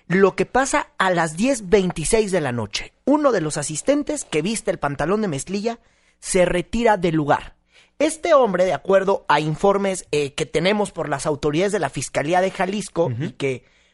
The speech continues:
Speaker 1: podemos ya confirmar, este hombre habría,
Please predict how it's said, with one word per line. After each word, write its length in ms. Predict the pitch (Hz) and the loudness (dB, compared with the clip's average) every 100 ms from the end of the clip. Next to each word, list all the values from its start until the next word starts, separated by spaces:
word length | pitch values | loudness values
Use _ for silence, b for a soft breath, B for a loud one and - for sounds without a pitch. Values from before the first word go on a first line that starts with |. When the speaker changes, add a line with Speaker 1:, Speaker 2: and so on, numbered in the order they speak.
| b | b
Speaker 1:
podemos 460 | - 147 165 185 175 | -2 0 2 0 -2
ya 220 | 170 180 | -2 -2
confirmar, 680 | 190 180 165 147 175 214 _ | -4 -4 -6 -2 -2 -2 _
este 420 | 214 254 - 247 | 0 0 2 4
hombre 460 | 233 180 135 160 - _ _ _ _ | 6 2 -2 -8 -10 _ _ _ _
habría, 640 | 151 165 156 254 175 135 | 0 0 0 -2 -2 -4